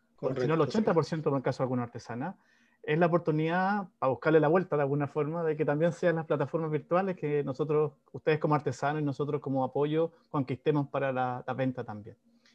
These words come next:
Speaker 1: ¿Qué te ha parecido, Fernan? ¿Has, la Feria de Artesanía, has podido, eh, navegar un poco a través de la página? Eh, ¿qué, qué te parece?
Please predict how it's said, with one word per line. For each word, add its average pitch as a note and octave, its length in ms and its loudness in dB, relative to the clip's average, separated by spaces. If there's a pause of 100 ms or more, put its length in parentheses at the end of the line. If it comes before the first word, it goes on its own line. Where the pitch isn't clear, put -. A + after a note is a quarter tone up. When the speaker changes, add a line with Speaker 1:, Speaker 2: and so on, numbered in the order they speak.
(480)
Speaker 1:
¿Qué - 100 2
te G3 60 6
ha G3 40 6
parecido, F#3+ 520 4
Fernan? G3+ 420 -2
¿Has, F3 200 -2 (300)
la - 100 -8
Feria D#3+ 180 2
de D#3+ 160 0
Artesanía, E3 420 0
has D#3 80 0
podido, E3+ 680 6
eh, B2+ 280 -4 (400)
navegar D3 420 6
un F3 120 2
poco F3 220 4
a - 20 4
través D#3+ 240 4
de E3 60 2
la D3 120 0
página? F3+ 800 -2 (420)
Eh, B2+ 320 -8 (1000)
¿qué, D3 160 -10
qué - 160 -10
te E3 80 2
parece? C3+ 380 2